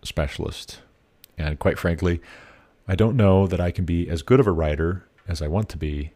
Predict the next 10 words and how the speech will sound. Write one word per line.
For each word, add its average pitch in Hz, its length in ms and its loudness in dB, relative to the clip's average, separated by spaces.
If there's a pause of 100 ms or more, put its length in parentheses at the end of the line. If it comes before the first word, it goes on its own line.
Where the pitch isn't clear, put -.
(600)
if - 360 -6 (760)
I 82 80 -2
work 76 300 -4
on 71 300 -4 (160)
trying 78 200 -2
to 76 60 -4
become 71 440 -6 (280)
good 78 180 0
at 67 80 -2
marketing. 73 500 -6